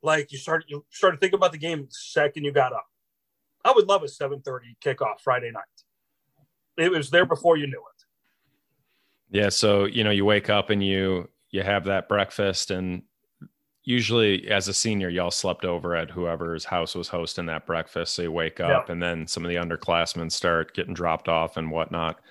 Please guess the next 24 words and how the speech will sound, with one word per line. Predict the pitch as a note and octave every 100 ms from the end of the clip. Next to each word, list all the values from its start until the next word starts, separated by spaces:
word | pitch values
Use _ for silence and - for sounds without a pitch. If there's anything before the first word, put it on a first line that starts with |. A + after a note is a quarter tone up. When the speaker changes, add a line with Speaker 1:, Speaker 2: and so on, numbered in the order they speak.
| - - - _ -
Speaker 2:
and | E2 E2 E2+
you | F2
have | F#2+ E2+
that | F#2 E2+
meal, | F2 F2+ F2 F2 E2+
and, | D#2+ D#2+ - _ _ _ _ _ -
and | D#2+
then | E2
you, | E2 E2+ E2
you | G2+
drive | F#2 F#2+ F#2+ F2 E2+ _ _ _ -
up | F#2+ -
to, | - F#2 F2 E2+
uh, | E2+ E2+ E2 D#2 -
the | E2+ F2+
upper | F2 E2+
school, | - - A2+ G#2 G2+ F#2+ F2
and | D#2
you | D#2+
head | D#2+ A2 F#2+
to |
the | F#2
locker | F2 F#2+ G2+ F#2+ G2+
room, | F#2+ F#2+ F#2+ F#2